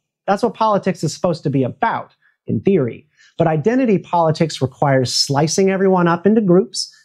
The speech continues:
victim categories, oppressors, and the oppressed, instead of just looking at a person standing before you and saying, "Hey, I have no idea what your story is,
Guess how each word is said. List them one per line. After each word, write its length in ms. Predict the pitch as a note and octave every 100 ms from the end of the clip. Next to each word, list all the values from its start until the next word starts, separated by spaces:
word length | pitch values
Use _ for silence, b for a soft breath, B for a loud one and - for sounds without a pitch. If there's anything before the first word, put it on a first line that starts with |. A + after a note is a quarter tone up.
| b
victim 400 | A#2+ C#3+ - D#3+
categories, 680 | E3 E3 E3 D#3 E3 F3+ F#3+
oppressors, 600 | - D3+ C#3+ - F3 E3+
and 100 | E3+
the 60 | F3
oppressed, 440 | F3 C3+ D3 D3+
instead 320 | C#3+ - G3
of 120 | G3+
just 200 | E3 D#3+
looking 300 | D3+ E3+ E3
at 80 | C#3
a 60 | C3
person 400 | - F#3 - C#3
standing 400 | - D3 C3+ C3
before 340 | B2+ C4 C4
you 160 | F#3+ C#3+
and 100 | C3+
saying, 340 | E3+ D3+ D3
"Hey, 280 | F#3+ E3 - b b b _ -
I 80 | A3+
have 140 | D#3
no 340 | C3 C#3 F3+
idea 300 | F3+ E3+ E3+
what 100 | E3
your 100 | C#3
story 480 | C#3+ - D#3+ C3 A2
is, 300 | A#2+ C#3 -